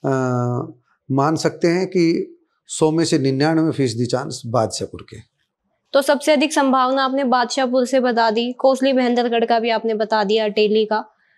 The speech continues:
Speaker 2: रेवाड़ी से क्यों नहीं?
Speaker 1: अ, कोमल देखो, अ, आरती राव पिछली बार रेवाड़ी से टिकट मांग रही थी।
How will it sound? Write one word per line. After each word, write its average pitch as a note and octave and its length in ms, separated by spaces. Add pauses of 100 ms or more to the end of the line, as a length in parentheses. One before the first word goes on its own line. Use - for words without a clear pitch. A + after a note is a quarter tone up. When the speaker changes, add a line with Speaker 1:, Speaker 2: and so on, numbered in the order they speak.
(180)
Speaker 2:
रेवाड़ी D4 440
से D#4 140
क्यों G#3+ 200
नहीं? G3+ 280 (1120)
Speaker 1:
अ, C3 440
कोमल F#3 300
देखो, G3+ 500
अ, C#3 40 (800)
आरती D3+ 320
राव F3 140
पिछली F3 400
बार E3+ 160
रेवाड़ी D#3 340
से D3+ 120
टिकट C#3 280
मांग A#2 240
रही A2 160
थी। - 340